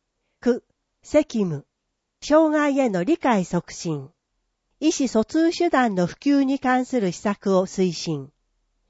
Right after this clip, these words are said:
区民、役割。区が推進する施策に協力するよう努める。事業者、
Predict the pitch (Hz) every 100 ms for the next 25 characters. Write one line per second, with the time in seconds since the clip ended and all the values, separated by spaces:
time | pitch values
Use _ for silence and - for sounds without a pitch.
0 | _ _ _ _ _ _ _ 339 294 220
1 | 147 - _ _ _ 208 202 - 262 214
2 | 185 175 - _ _ _ _ _ - 349
3 | 302 240 262 294 - 285 277 269 262 254
4 | - 233 233 220 214 262 285 285 277 -
5 | 262 247 233 214 156 - - 208 190 160
6 | 151 _ _ _ _ _ _ _ _ _
7 | _ _ _ _ 190 247 262 320 285 220
8 | 165 151